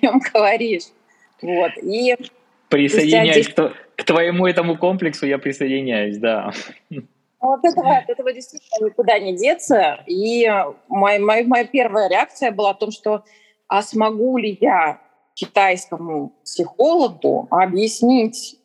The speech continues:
Speaker 1: эм, что я чувствую на своем ломаном китайском. То есть вот это как бы я такая. Сначала, когда мой муж впервые предложил обратиться, да, за помощью, я сначала сказала: «Нет», я говорю: «Ты что, я же не смогу даже сказать, что со мной не так».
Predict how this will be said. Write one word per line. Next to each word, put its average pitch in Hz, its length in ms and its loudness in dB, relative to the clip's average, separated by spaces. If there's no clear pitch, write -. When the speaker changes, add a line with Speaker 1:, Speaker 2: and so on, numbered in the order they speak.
Speaker 1:
эм, 175 760 0
что - 360 -2
я 180 220 2
чувствую 214 920 -2
на 170 140 2
своем 208 520 0
ломаном 277 480 2
китайском. 208 760 -2
То - 100 -12
есть 151 160 -12
вот 156 100 -4
это 240 180 2
как 185 180 0
бы 180 100 2
я 185 100 2
такая. 202 340 0
Сначала, 254 440 2
когда 196 560 0
мой 180 200 -6
муж 185 240 -6
впервые 180 300 -2
предложил 262 460 0
обратиться, 190 500 -2
да, 220 140 4
за 240 100 2
помощью, 185 380 -2
я 170 40 -6
сначала 202 260 0
сказала: 180 280 0
«Нет», 240 260 2
я 277 120 4
говорю: 190 180 -4
«Ты 277 140 -2
что, 247 280 0
я 220 140 2
же 185 100 -14
не 214 60 -2
смогу 214 300 -2
даже 220 180 0
сказать, 214 400 0
что - 160 -4
со 180 140 -10
мной 156 160 -2
не 139 120 0
так». - 260 -4